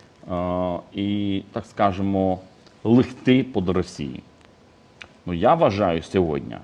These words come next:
на кого ставить сьогодні Кремль, це сьогодні Юлія Тимошенко. Вона дуже схожа, вона також олігарх, як, е, а вона не визнана офіційно, але ми знаємо, які статки у нього.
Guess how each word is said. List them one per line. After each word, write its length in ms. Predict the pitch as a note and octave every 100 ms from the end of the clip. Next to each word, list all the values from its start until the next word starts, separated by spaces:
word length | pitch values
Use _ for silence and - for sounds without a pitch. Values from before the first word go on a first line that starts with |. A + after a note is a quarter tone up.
| - _ _ _ _ _
на 140 | G#2 G2+
кого 340 | A#2+ A2+ F#2+
ставить 440 | - - F#2 D#2 D2
сьогодні 320 | E2+ D#2 D2
Кремль, 400 | - G#2+ G#2+ C#3 E3 - _ _ _ -
це 200 | - A#2
сьогодні 480 | - E2+ G2 G#2
Юлія 300 | F2 F2+ F#2
Тимошенко. 680 | F2 F#2 F2 - C2+ B1 G1+ - _ _ - _
Вона 200 | F#2 F#2+
дуже 400 | E2 F2 C3+ C#3
схожа, 600 | D#3 - G#2+ A2 A#2 C3+ C#3+ - - - _ - - - _
вона 200 | E2+ D#2+
також 400 | - G#2+ - -
олігарх, 460 | D3 C#3 G#2+ A2+ A#2 - -
як, 220 | G2 -
е, 200 | G#2+ G#2 G#2 - - - - E2+ E2+
а 120 | - F2+
вона 180 | F#2
не 140 | F#2+ F2
визнана 400 | A#2 D3+ D#3+ D3
офіційно, 560 | A#2 - - E2+ D#2 D2
але 300 | D2 F2 G2+
ми 140 | F#2
знаємо, 340 | D#2 G2+ A#2 G#2+
які 260 | F2 -
статки 500 | F2 G2+ G2+ - G2+
у 40 | F#2
нього. 360 | E2+ E2 D#2+